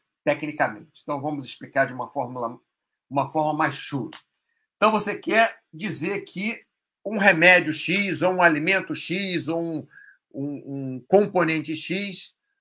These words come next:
cura a doença Y. Então, não adianta você, "Ah, mas aquele ali tá tomando X, então cura a doença Y." Senão você pode dizer, "Pô, mas o cara tomou água, curou a doença Y." O cara tomou água, todo mundo toma água, né?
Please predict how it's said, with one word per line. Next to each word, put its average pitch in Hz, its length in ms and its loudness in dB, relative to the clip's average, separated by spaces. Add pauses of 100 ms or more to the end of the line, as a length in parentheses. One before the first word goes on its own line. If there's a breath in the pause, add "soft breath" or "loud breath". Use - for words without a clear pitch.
(220)
cura 202 600 2
a 151 120 0
doença 160 880 -2
Y. 175 520 -2 (1160)
Então, 151 540 2 (400)
não 151 140 2
adianta 180 420 0
você, 151 460 -6 (120)
"Ah, 170 460 8
mas 139 320 -4
aquele 160 340 -4
ali 160 460 -2
tá 175 180 2
tomando 147 520 -4
X, 175 480 -8
então 202 300 -8
cura 180 240 -4
a - 20 -6
doença 185 420 -4
Y." 156 200 2 (760)
Senão 180 220 -2
você 190 120 -6
pode 208 220 0
dizer, 165 240 -8
"Pô, 247 160 6
mas 196 180 0
o 180 120 -10
cara 202 220 2
tomou 208 320 -2
água, 208 440 10
curou 208 320 -2
a 214 40 -4
doença 214 420 -6
Y." 208 180 -6 (200)
O 104 140 -16
cara 151 200 -6
tomou 175 260 -4
água, 156 300 0
todo 131 180 -10
mundo 143 200 -10
toma 143 200 -4
água, 156 320 0
né? 156 180 -12